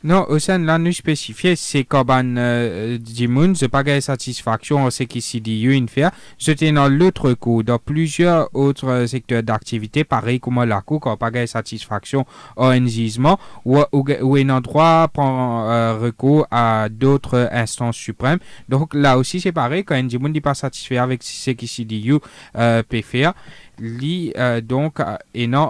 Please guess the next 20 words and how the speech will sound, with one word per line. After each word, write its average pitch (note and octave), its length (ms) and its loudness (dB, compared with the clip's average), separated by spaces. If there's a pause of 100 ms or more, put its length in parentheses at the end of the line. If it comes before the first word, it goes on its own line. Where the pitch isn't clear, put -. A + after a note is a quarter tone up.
(120)
recours B2 520 -2
avec B2 320 -2
Ombudsperson A#2+ 960 -2
for B2+ 440 0
Children. G#2+ 460 -4
Nous C3 100 2
pouvons C#3 120 -2
prendre D3+ 200 0
un D3+ 40 -2
prochain C#3+ 360 -2
appel. D3 380 -2 (1200)
Nagen C#3 500 2
qui D3 100 -4
est - 20 2
avec C3 240 -2
nous. F#3 120 2
Bonsoir, E3 400 2
Nagen. G2+ 360 -4 (1700)
Allô? F#3 360 2 (3000)
Oui. C3 120 -4